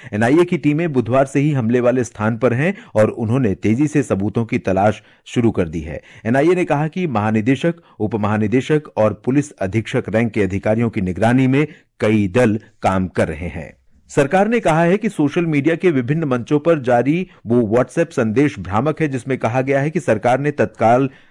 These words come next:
भारतीय सेना के आधुनिकीकरण के लिए एक बैंक खाता खोल दिया है। पत्र सूचना कार्यालय की तथ्य जांच इकाई ने इस संदेश को गलत बताया है। पीआईबी ने कहा कि सरकार ने युद्ध में शहीद होने वाले सैनिकों के परिजनों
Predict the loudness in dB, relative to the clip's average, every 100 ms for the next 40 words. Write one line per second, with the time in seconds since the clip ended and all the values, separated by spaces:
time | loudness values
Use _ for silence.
0 | _ -16 -6 -2 -2 -2 -2 0 0 0
1 | 0 0 0 -2 -2 -2 -2 -2 -2 0
2 | 0 -2 -4 -2 -2 -2 -4 -4 -2 -2
3 | -2 -4 -2 -4 -6 -8 -12 -18 -8 -4
4 | -2 -2 -2 -4 -2 -2 2 2 2 2
5 | 0 -2 -2 -2 0 -2 -2 0 0 0
6 | -2 -4 -4 -2 0 0 0 0 2 2
7 | 0 0 2 2 2 -2 -6 -12 -12 -2
8 | 0 2 0 -2 -2 -2 -2 -4 -2 0
9 | 2 2 0 -2 -2 -2 -2 -2 -2 -2
10 | -2 0 0 0 0 0 0 0 -2 -2
11 | -2 -2 -2 -2 -2 0 0 -2